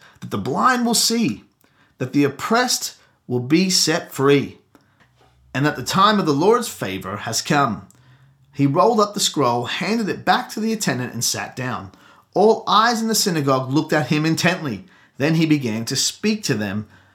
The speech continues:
"The scripture you've just heard has been fulfilled this very day." I love that. Jesus stands up.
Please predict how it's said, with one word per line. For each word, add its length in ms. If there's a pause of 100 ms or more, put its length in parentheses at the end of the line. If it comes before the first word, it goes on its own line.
(560)
"The 80
scripture 680 (140)
you've 480
just 320
heard 340
has 200
been 200
fulfilled 720 (480)
this 200
very 680 (720)
day." 480 (1080)
I 100
love 300
that. 380 (1000)
Jesus 440
stands 480
up. 420